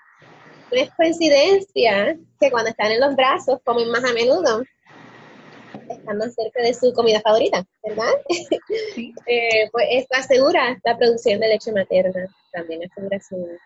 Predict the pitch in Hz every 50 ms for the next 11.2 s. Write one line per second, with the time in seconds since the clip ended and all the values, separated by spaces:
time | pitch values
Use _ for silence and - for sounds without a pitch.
0 | _ _ _ - 185 190 180 185 185 196 240 403 381 - - 190 190 185 - -
1 | 196 190 196 190 190 190 208 202 - 190 190 190 190 202 240 254 247 - 208 202
2 | 202 - 196 208 220 214 202 190 190 202 190 _ _ _ _ _ _ _ - -
3 | - - - - 233 - - - - 240 247 - - - 294 302 330 302 294 277
4 | 277 269 240 214 180 160 - - _ _ _ _ - - - - - - - -
5 | - - - - - - - - - - - - - - - - - 302 277 311
6 | 302 294 277 269 269 254 - 247 226 214 214 226 233 247 269 262 247 240 226 226
7 | - 202 170 - - - - _ _ _ _ - - - - - - - - -
8 | - - - - - - - - - - - - - - - - - 214 202 202
9 | - 302 339 330 - 277 262 247 240 285 285 - 302 262 254 262 302 311 320 294
10 | - - 226 208 196 196 - 185 160 165 165 156 175 196 202 196 - 156 151 -
11 | - - - -